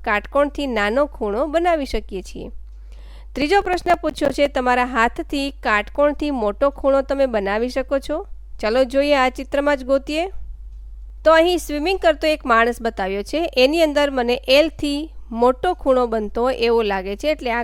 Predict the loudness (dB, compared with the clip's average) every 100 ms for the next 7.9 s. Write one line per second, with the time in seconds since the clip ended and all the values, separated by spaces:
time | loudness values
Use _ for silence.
0 | -6 -8 -8 -8 -8 -6 -6 -6 -4 0
1 | 0 2 -2 -4 -12 -12 -14 -16 -20 -20
2 | -2 4 4 4 -4 -4 -2 0 2 2
3 | 2 0 2 0 -2 -4 -10 -8 2 2
4 | 2 -4 -6 -6 -8 -12 -18 -18 -16 -4
5 | 0 0 2 2 2 0 -2 2 2 2
6 | 0 2 2 0 -2 0 2 2 -2 -8
7 | -4 -2 -2 0 -2 -4 -8 -10 -10